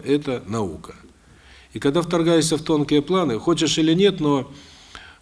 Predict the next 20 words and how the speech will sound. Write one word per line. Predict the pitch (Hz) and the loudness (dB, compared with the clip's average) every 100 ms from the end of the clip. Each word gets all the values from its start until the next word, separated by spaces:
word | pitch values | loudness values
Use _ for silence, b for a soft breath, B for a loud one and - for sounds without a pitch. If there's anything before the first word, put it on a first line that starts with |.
| _ | _
э, | 117 110 107 104 104 | -12 -8 -8 -8 -8
если | 113 120 139 139 143 | -6 0 2 4 2
профессионал | 139 139 151 - 180 202 180 | 2 2 2 0 0 2 0
человек, | - 120 104 95 90 | 0 -2 -2 -4 -4
если | 120 107 | -4 -2
он | 127 127 | -2 0
имеет | 127 110 | -2 -2
способности, | - 113 113 90 90 - | -4 -4 -4 -6 -10 -6
он | 131 160 160 156 B B B | -2 0 0 -4 B B B
видит | 139 180 147 - | 2 2 2 2
те | 156 | 2
же | 143 | 2
самые | 160 147 143 | 0 2 2
закономерности, | 131 147 160 185 180 127 - | 0 0 0 2 2 0 -2
которые | 107 127 151 143 135 123 | -4 -2 2 4 4 2
сказаны | - 151 120 117 117 | 0 0 2 0 -2
в | |
оккультных | 127 127 151 110 98 | -2 0 0 0 -2
книгах, | 143 147 117 120 | -2 -2 -2 -2
эзотерических, | 117 104 120 151 151 - 131 | -2 0 2 2 2 -2 -4